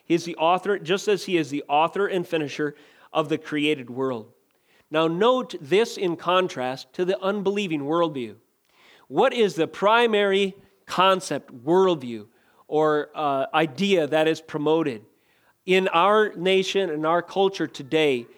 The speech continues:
to, uh, as a substitute for the worldview the claims of the Word of God? Is it not evolution?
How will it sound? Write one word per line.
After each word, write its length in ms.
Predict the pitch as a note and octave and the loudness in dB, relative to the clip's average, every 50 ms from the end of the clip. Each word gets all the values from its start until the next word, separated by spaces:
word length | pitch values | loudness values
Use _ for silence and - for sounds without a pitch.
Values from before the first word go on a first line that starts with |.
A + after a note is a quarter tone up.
| _ _ _ | _ _ _
to, 280 | - E3+ E3+ E3 E3 E3 - | -2 0 2 2 0 2 2
uh, 180 | F3 D#3+ D3+ D3 - | 2 2 2 4 2
as 180 | F#3 F#3 F3 | 2 2 2
a 80 | F#3 E3 | -2 -4
substitute 760 | - - - A#3 B3 G3 - F#3 D#3+ - - D3 D3 C#3+ _ | -4 0 0 0 0 0 -4 -8 -8 -4 -2 -4 -4 -4 _
for 460 | - F3+ F3+ F3+ F3+ F3+ F#3+ F#3 - - - _ _ | -2 0 2 4 4 2 0 -2 -6 -18 -20 _ _
the 100 | C#3 E3 | -2 -2
worldview 720 | E3 D3 D3 F3 G3+ G#3 G#3+ G3+ D#3+ C#3 B2+ A#2 G#2+ A2+ _ _ _ _ _ | 0 2 2 4 4 4 4 2 -2 -6 -8 -8 -10 -12 _ _ _ _ _
the 80 | - D3 | -8 -8
claims 420 | - - E3+ F#3+ G3 F#3+ F3+ - | -6 0 0 2 2 2 2 -2
of 60 | D#3 C#3 | -4 -4
the 80 | C#3+ | -2
Word 200 | C#3+ D3 D#3 D3+ | -2 0 0 0
of 80 | D3+ C3+ | -2 0
God? 300 | D3 D3 C#3 B2+ A2+ A2 | 0 0 2 0 -2 -4
Is 140 | C3+ C#3+ E3 | -2 -2 -2
it 120 | F#3 E3+ | -2 2
not 320 | E3 D#3+ E3+ E3+ E3 - | 4 4 4 4 2 2
evolution? 680 | E3 D#3+ D#3+ D#3+ D3 D3+ D#3 D#3+ - - F#3+ F#3+ G3 | 0 2 2 2 2 2 2 2 2 0 -2 -2 -2